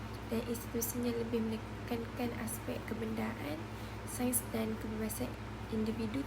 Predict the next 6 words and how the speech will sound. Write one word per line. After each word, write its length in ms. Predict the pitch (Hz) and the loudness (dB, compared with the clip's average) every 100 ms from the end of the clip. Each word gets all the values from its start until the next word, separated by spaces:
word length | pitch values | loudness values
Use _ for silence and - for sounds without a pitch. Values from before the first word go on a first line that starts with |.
| - | 0
tanpa 320 | 214 - 233 | 0 2 2
merujuk 560 | 226 220 208 - 277 - - - - - - | 4 2 0 0 -2 -2 -4 -6 -6 -6 -2
kepada 320 | 233 226 220 | 0 2 2
nilai 340 | 220 214 220 220 | 2 2 2 2
kerohanian. 480 | - 208 202 196 196 190 - - - - - - - - - - - - - - - - - - - - | 2 0 0 0 -2 -2 -4 -4 -4 -4 -4 -4 -4 -4 -6 -6 -6 -6 -6 -6 -6 -6 -6 -6 -4 -4
Susunan 400 | 247 - 254 | -4 -2 0